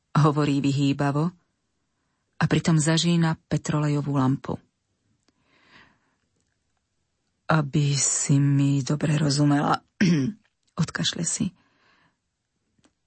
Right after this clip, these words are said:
"Verím ti." Skutočne ti verím, presvedčila si ma.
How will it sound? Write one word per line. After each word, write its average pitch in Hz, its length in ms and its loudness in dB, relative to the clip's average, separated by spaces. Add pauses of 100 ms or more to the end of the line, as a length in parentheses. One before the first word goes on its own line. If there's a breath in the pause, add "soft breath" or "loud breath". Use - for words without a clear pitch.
(520)
"Verím 151 640 2
ti." - 340 -12 (920)
Skutočne - 560 -2
ti - 160 -4
verím, 147 480 0 (160)
presvedčila - 560 -2
si - 160 -4
ma. - 160 -4